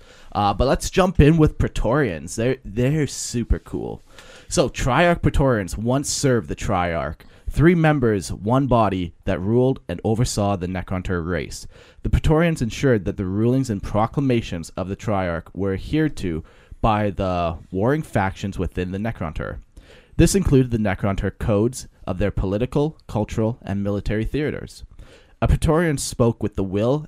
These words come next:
and authority of the Triarch, and were capable of declaring grievi-, grievous and binding rules against those foolish enough to ignore or disobey the codes. They also served as bodyguards and protectors of the Triarch, ensuring that no single dynasty could,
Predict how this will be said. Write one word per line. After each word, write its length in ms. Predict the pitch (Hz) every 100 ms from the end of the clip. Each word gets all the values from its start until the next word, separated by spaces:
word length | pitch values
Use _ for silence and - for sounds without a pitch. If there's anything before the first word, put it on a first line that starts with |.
| -
and 140 | 101
authority 560 | 92 107 92 92 87 80
of 80 |
the 80 | 69
Triarch, 600 | - 87 78 55 58 - - - - -
and 120 | 104 104
were 80 |
capable 500 | 101 - 127 127 120
of 160 | 101 90
declaring 460 | 104 - 104 95 92
grievi-, 480 | 104 113 117 127 - -
grievous 460 | 98 107 135 131 -
and 220 | 92 85
binding 380 | 87 90 113 120
rules 380 | 98 98 85 87 -
against 360 | 80 85 -
those 460 | 92 87 87 85 - - -
foolish 500 | - 131 139 143 -
enough 280 | 101 92
to 120 | - 92
ignore 460 | 87 92 104 110 -
or 80 | 95
disobey 460 | 104 - 87 92
the 80 | 87
codes. 560 | - 110 92 50 - - _ _ _ _ _ -
They 160 | 117
also 260 | 113 131 120
served 380 | - 120 110 90
as 80 |
bodyguards 640 | 87 107 110 107 92 85 85
and 100 | 85
protectors 560 | 92 - 113 - 85 87
of 100 | 78
the 80 |
Triarch, 560 | 82 - 64 53 50 - - - _
ensuring 420 | 110 104 139 139
that 120 | 110
no 300 | 98 113 127
single 400 | 135 - 135 120
dynasty 580 | 90 92 92 80 - 82
could, 280 | - 104 87